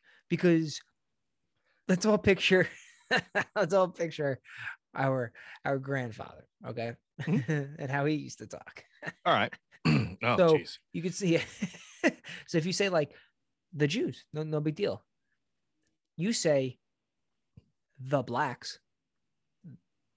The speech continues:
Speaker 1: "the Mexicans," that's where it becomes derogatory because you put "the" in front of it. You can't say that. You shouldn't say it. It's not right. You don't say
Speaker 2: Is
Speaker 1: that.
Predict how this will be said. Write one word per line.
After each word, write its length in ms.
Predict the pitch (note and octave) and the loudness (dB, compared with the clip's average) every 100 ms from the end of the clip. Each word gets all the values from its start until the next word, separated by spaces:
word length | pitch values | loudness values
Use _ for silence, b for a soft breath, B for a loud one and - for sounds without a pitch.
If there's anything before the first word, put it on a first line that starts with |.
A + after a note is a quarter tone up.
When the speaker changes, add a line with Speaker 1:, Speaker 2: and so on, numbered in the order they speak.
| _ _ _ _ | _ _ _ _
Speaker 1:
"the 100 | C#3+ | -6
Mexicans," 640 | B2+ C#3 - - G2 G2 - _ _ _ _ | -4 -6 -10 -14 -18 -18 -20 _ _ _ _
that's 320 | E3 E3+ E3+ | 2 2 2
where 80 | E3+ | 0
it 60 | D#3+ | 2
becomes 260 | E3 D#3+ | 0 -2
derogatory 400 | D3+ G3 G#3+ F#3 | 2 2 4 0
because 220 | E3+ E3 D#3+ | -2 -4 -6
you 60 | |
put 180 | G3 G3 | -4 -6
"the" 340 | C#3+ E3 A#3+ | 0 4 6
in 140 | F3 D#3 | 4 -4
front 200 | B3 D#4+ | -4 -6
of 80 | A#2 | -10
it. 100 | - _ _ | -16 _ _
You 60 | - | -4
can't 180 | C#4 | -4
say 260 | - - E4 - | -4 -4 -4 -4
that. 180 | - - _ _ _ _ _ _ _ _ _ _ _ _ _ _ _ _ _ | -8 -16 _ _ _ _ _ _ _ _ _ _ _ _ _ _ _ _ _
You 80 | D#3+ | -2
shouldn't 280 | - A4+ - | 2 2 2
say 240 | E3 B2 | 0 0
it. 80 | - | -6
It's 180 | D3 - | -8 0
not 200 | B3+ G3+ | 0 0
right. 140 | F#4 | 0
You 100 | F#3+ | 0
don't 160 | G3 G#3+ | -2 -6
say 220 | - F#4 | -4 -2
Speaker 2:
Is 80 | G4+ | -2
Speaker 1:
that. 500 | - - _ _ - | -6 -16 _ _ -8